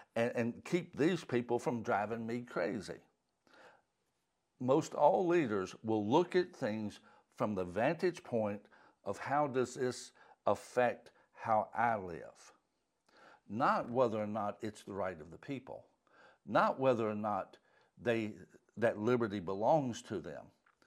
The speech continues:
but I need to solve this in a way that I don't have to deal with anything anymore. This is about me. And that's largely where most government functions from. Now, I understand that. I don't like problems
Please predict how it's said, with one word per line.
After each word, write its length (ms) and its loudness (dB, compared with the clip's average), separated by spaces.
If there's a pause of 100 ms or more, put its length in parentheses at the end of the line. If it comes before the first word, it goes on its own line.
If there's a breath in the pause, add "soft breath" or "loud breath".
(380 soft breath)
but 300 0
I 120 4
need 280 -2
to 80 -4
solve 400 0
this 240 0
in 140 -6
a 40 -2
way 340 -2 (380 soft breath)
that 160 4
I 140 6
don't 260 -2
have 220 -4
to 100 -8
deal 240 0
with 220 -4
anything 480 -10
anymore. 460 -12 (340 soft breath)
This 260 2
is 140 -2
about 340 -2
me. 300 -2 (920 loud breath)
And 220 -2
that's 300 0
largely 560 -2 (240 loud breath)
where 180 4
most 380 2 (100)
government 480 0 (460)
functions 440 -2
from. 200 -6 (420 loud breath)
Now, 220 2
I 80 4
understand 720 -2
that. 280 -4
I 120 6
don't 320 0
like 280 0
problems 540 0